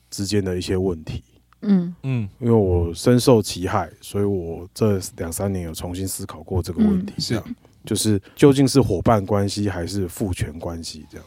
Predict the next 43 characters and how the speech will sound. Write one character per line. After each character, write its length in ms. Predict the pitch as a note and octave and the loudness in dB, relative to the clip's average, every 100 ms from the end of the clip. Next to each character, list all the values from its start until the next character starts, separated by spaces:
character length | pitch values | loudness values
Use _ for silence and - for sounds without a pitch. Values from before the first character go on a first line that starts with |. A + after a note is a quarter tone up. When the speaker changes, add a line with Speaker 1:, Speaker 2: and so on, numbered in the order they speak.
| - | -20
Speaker 1:
子。 140 | - _ _ _ _ _ | -20 _ _ _ _ _
对。 100 | A3 | 0
Speaker 2:
嗯。 360 | A3 G#3 G#3 F#3+ | 2 2 0 -2
Speaker 3:
理 80 | F3+ | -6
解。 140 | E3+ | 2
Speaker 1:
就 100 | A2+ | 2
是 200 | G#2 G2+ | 4 2
譬 160 | - C3 | 4 6
如 120 | G#2+ | 6
说， 300 | G#2+ G#2+ G#2+ | 6 6 6
这 100 | F3 | 8
个 120 | D#3 | 8
有 80 | A#2 | 8
时 80 | A#2 | 6
候 40 | |
从 140 | A#2 G#2+ | 4 2
名 220 | G#2 G#2 | 0 -2
称 200 | A2 A2 | -2 -2
上 200 | G#2+ G#2 | 0 -2
面， 220 | G2+ F#2+ F2 - _ _ _ _ - | -2 -4 -8 -14 _ _ _ _ 2
因 100 | D3 | 2
为 100 | C3 _ _ _ _ | 2 _ _ _ _
名 160 | A#2+ A2+ | 0 4
称 180 | C3 B2+ | 8 8
是 140 | B2+ | 10
有 160 | G#2 F2+ | 8 4
言 260 | F2+ G2+ | 0 -2
灵 180 | G2 D#2 | -4 -8
的 100 | D#2+ | -14
嘛， 140 | D#2+ - _ | -16 -20 _
Speaker 2:
嗯。 260 | A#3 G3+ D#3+ _ - | 2 2 0 _ -18
Speaker 1:
所 320 | - A2 A#2+ | 4 6 8
以 260 | G#2 F2+ - _ _ _ _ _ - | 6 2 -6 _ _ _ _ _ -8
常 200 | - A2 | 2 4
常 120 | A2+ | 6
名 140 | A2 | 4
称 120 | A2 | 4
说， 260 | G#2+ A#2 A2+ | 6 6 6
哦， 120 | G2+ - - | 2 -2 -14
有， 160 | G#2+ G#2 G2 | -4 -2 0
有 120 | A2 | 0
些 120 | G#2+ A#2+ | 4 4
人 200 | G#2+ | 4